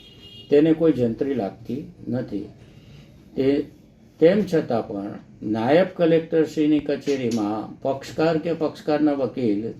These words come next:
આ વસૂલાત ભરવા માટે જાય છે તો નાયબ કલેક્ટરશ્રીની કચેરી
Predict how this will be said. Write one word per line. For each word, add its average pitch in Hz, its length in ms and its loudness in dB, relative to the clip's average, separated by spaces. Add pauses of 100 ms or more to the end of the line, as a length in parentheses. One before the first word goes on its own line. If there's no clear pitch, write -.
(180)
આ 147 160 4
વસૂલાત 135 560 0
ભરવા 120 300 0
માટે 117 340 -2
જાય 117 300 0
છે 113 220 -4 (760)
તો - 180 -6
નાયબ 117 400 2
કલેક્ટરશ્રીની 127 920 -2
કચેરી 101 640 -4